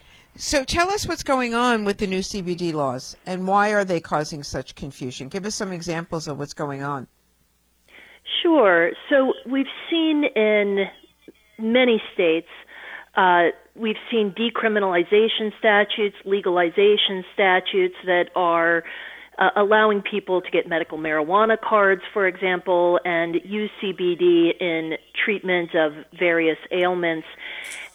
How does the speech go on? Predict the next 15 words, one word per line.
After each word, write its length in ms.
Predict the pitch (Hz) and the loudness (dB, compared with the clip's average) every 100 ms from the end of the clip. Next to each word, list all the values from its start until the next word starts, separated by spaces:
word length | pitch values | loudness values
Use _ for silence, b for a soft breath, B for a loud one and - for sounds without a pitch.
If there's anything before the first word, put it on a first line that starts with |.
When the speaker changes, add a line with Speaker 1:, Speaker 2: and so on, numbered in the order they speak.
| - | 0
Speaker 2:
And 280 | 214 208 208 208 | 2 4 2 2
that's 220 | 247 262 - - | 2 0 -2 0
posed 300 | 277 269 262 | 2 2 2
a 40 | |
lot 240 | 226 214 202 | 4 4 2
of 100 | - | -2
questions, 720 | - 247 - - 190 117 160 - | 0 0 0 -2 -2 -2 -10 -8
uh, 300 | 185 170 165 - | -2 2 2 0
in 120 | 185 | 0
the 80 | 185 | 2
workplace, 680 | 175 196 196 - 208 170 165 - | 4 2 0 -6 2 2 2 -4
including 640 | 180 - 240 233 220 202 | -8 -8 -4 0 0 2
whether 340 | 202 196 185 | 2 4 2
or 100 | 175 | 2
not, 400 | 170 175 175 175 | 2 0 2 0